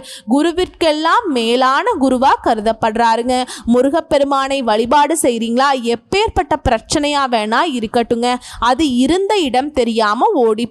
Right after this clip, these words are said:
போயிரும். முருகாங்கிற மந்திர சொல்லுக்கு அந்த திருநாமத்தை நீங்க ஒரே ஒரு முறை சொன்னா போதுங்க. மனதார சொல்லுங்க, உண்மையான பக்தியோடு சொல்லி பாருங்க. உங்களை தொடர்ந்து வந்த பல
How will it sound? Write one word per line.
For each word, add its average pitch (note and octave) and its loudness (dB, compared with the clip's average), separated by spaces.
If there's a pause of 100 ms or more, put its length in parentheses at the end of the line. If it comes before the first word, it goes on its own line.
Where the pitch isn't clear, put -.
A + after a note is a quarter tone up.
போயிரும். A3 2 (260)
முருகாங்கிற D4+ 0
மந்திர C4 -2
சொல்லுக்கு C4 0 (140)
அந்த B3+ -2
திருநாமத்தை F#4 0
நீங்க B3 0
ஒரே A#3+ 2
ஒரு E4+ 2
முறை B3 0
சொன்னா A#3+ 0
போதுங்க. A#3+ 2 (180)
மனதார A#3+ 2
சொல்லுங்க, B3 0
உண்மையான B3+ -2
பக்தியோடு B3+ 0
சொல்லி A3+ -2
பாருங்க. B3 0 (220)
உங்களை B3+ 0
தொடர்ந்து D4+ 0
வந்த D4 -2 (140)
பல C#4+ 2